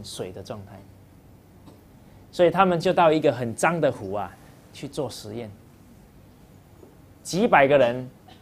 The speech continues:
在一个很污染很严重的湖当中啊，开始呢，对湖水说话，给他鼓励，给他称赞，甚至于啊，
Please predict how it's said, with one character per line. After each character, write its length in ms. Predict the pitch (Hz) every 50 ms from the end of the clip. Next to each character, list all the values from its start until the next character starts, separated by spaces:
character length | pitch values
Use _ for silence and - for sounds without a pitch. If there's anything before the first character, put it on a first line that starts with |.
| - _
在 200 | - - 196 175
一 100 | 170 175
个 160 | 165 165 143 135
很 360 | - 147 131 123 120 120 - - -
污 180 | 220 233 233
染 180 | 196 156 139 131
很 240 | 117 127 123 123 120
严 160 | 127 131 151
重 160 | 147 147 175 147
的 80 | 139
湖 280 | 127 - - 117 113 127
当 240 | 156 151 156 147 135
中 180 | 151 147 147
啊， 160 | 139 117 - - - - - - - - - - - - - - - - -
开 220 | - - 151 165 160
始 180 | 156 - 113
呢， 240 | 107 110 110 113 113 - -
对 200 | - 196 170 143
湖 240 | 104 - 127 139 156
水 240 | - 131 101 87 90 -
说 160 | - 143 127
话， 240 | - 151 135 - - - - - - - - _ - - - - - - - - - - - - - - - - -
给 120 | 123 117
他 400 | 135 139 143 143 139 123 104 104 -
鼓 220 | - 123 110 117
励， 240 | 139 147 131 113 - - - - - - - - -
给 120 | - 113 107
他 340 | - 127 127 131 120 110 104
称 280 | - - 151 147 147 139
赞， 160 | 156 151 127 - - - - - - - - -
甚 240 | - - 175 165 147
至 200 | - - 165 135
于 100 | 113 110
啊， 200 | 107 92 - -